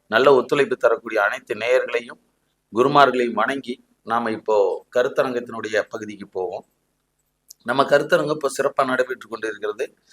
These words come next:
இப்ப மூணு பேரு முன்னாடி தலைமையில பேசினாங்க. இன்னும் வரப்போற மிகப்பெரிய ஜோதிட ஜாம்பவான்களா இருக்காங்க, எல்லாருமே சிறப்பா பேசுவாங்க. அவர்கள் எல்லாருக்கும் நான் நன்றி வணக்கத்தையும் கூறுகிறேன். ஏன்னா நம்ம எல்லாருமே வந்து ஜோதிடர்களை மதிப்பு மரியாதையோடு நடத்தணுங்கிறத நம்மளுடைய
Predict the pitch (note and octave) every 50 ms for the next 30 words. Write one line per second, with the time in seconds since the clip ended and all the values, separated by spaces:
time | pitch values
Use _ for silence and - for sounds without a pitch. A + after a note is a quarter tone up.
0 | _ _ _ _ - - A2+ B2+ B2 A#2+ A#2+ A#2+ C3 C#3 C3+ B2 - C#3 C#3 C#3
1 | C3+ B2+ A#2 A2+ A2+ A#2 A#2+ B2 A#2+ A#2 - B2 A#2+ A#2 A#2 A2+ G#2 G#2 - -
2 | A2+ A2 - A2+ G#2+ G2 F#2+ G2 A#2+ C#3 _ _ _ _ _ _ - B2+ C#3+ D3+
3 | D3+ C#3+ B2+ G#2+ - - - A#2+ A#2+ B2+ - - B2 A#2 A2+ G#2+ G2+ G2+ G#2 A2+
4 | B2 B2+ B2+ B2+ B2+ B2 B2 B2 A#2+ A2 G2 F2+ - - A2 A#2+ B2+ B2+ A2+ A#2
5 | A2 A2+ A#2 A#2+ A#2+ A#2+ A#2 A2+ A2 G#2+ G#2 G#2 G#2+ A2 G#2+ G2 G2 - G2+ F#2+
6 | F2+ F2+ F#2+ - _ _ _ _ _ _ _ _ - G2 G#2 A2 B2+ C3 C3 C3
7 | C#3+ C#3+ C3+ - C3 C3 C3+ - C#3 C3 - B2 B2 - - A#2+ A#2+ B2+ C#3 C3
8 | A#2+ A2 G#2+ G#2 G#2 G#2 A#2 C#3 C#3+ C#3+ C#3 C#3 - C#3+ B2 A#2+ A2 A2 G#2+ A2+
9 | A#2+ B2 C3+ C#3 B2+ A#2+ A#2 A#2 - A2+ - A2+ A2+ A2 G#2 _ A2 A2 G2+ G2
10 | F#2+ G2+ A#2 D#3+ - _ _ _ _ _ _ - G#2+ A#2 B2 A#2+ A2 G#2+ G#2+ G#2
11 | G#2+ A#2+ C3+ C#3 C3+ C#3 D3 C#3+ C3+ C3 C3 C3 E3 - _ _ _ _ _ -
12 | A#2+ C3+ C#3+ D3 C3+ C3+ B2+ B2 B2+ B2 C3 D#3 - _ _ _ _ _ _ _
13 | _ _ - G#2+ A2 B2 B2+ D3 D#3 D#3 D3+ D3+ C#3+ C3 B2+ B2+ B2+ C3+ C3+ C3
14 | C3 C3 B2+ B2 B2 A#2+ A#2 A#2+ - - A#2 A2+ A2+ A2+ A2 A#2+ B2+ A#2 A2 G#2
15 | G2+ G2 F#2+ F#2+ F#2 F2+